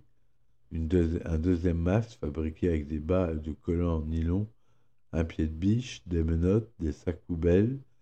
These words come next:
une bobine de corde, un pic à glace et d'autres articles initialement supposés être des outils de cambriolage.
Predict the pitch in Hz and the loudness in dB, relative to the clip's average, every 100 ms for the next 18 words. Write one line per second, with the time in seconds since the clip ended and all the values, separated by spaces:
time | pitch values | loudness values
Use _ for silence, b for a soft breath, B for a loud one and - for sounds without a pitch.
0 | _ _ - 78 78 85 80 87 85 80 | _ _ -10 -6 -2 0 0 0 0 0
1 | 76 92 101 123 120 104 76 - 85 - | 0 0 0 -2 -4 -6 -8 -8 -6 0
2 | 82 78 87 104 113 - _ _ _ _ | 0 2 0 0 -2 -8 _ _ _ _
3 | - - 78 78 101 - 85 82 78 - | -20 -8 -4 2 2 2 -2 0 -2 -6
4 | 107 - 85 82 - 85 85 95 98 - | -8 -4 -4 -4 -2 -2 0 -2 -4 -10
5 | 71 80 78 107 107 85 - 80 80 78 | -4 -2 0 0 -2 -4 -4 -4 -2 -2
6 | 82 82 110 107 - 90 87 87 80 80 | -4 -8 -14 -10 -4 -2 0 -2 0 -2
7 | 82 80 - | -2 -4 -10